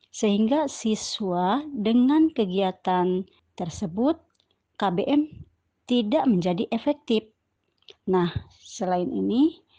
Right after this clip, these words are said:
ada juga kelebihannya, terutama dalam pendekatan terhadap orang tua dan anaknya. Mereka akan semakin dekat dan akrab karena sering berkumpul dengan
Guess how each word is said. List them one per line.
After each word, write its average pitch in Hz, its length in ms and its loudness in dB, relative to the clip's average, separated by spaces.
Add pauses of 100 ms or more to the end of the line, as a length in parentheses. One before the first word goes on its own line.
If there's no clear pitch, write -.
(220)
ada 208 240 0
juga 254 320 0
kelebihannya, 233 960 2
terutama 190 640 0 (400)
dalam 247 840 2 (120)
pendekatan 190 720 -2
terhadap 190 480 -2 (400)
orang 190 400 0
tua 196 240 0
dan 185 240 0
anaknya. 180 720 0 (640)
Mereka 196 720 0
akan 262 480 -2
semakin 185 640 0
dekat 285 480 -2
dan 196 160 0
akrab 180 640 -4 (400)
karena 226 400 2
sering 240 400 4
berkumpul 214 720 -2
dengan 180 560 0